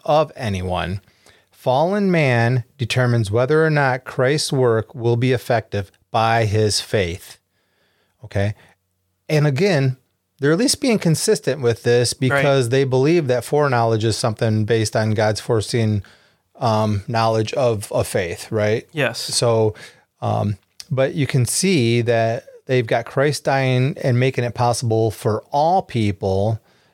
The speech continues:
Speaker 1: and, but it's only possible, uh, but it did not secure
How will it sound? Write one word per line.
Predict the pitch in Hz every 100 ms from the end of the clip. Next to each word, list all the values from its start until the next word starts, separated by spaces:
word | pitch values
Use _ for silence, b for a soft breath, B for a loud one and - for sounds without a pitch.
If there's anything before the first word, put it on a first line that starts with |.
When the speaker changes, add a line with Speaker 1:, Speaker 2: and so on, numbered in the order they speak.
| b _ _
Speaker 1:
and, | 117 113 110 107 110
but | 110
it's | 117
only | 156 156 147
possible, | - 160 165 120 101 101 104 110 b b b b _ _
uh, | 107
but | 101 117
it |
did | 127
not | 127 135 143
secure | - 127 - - 165 143 120 139 -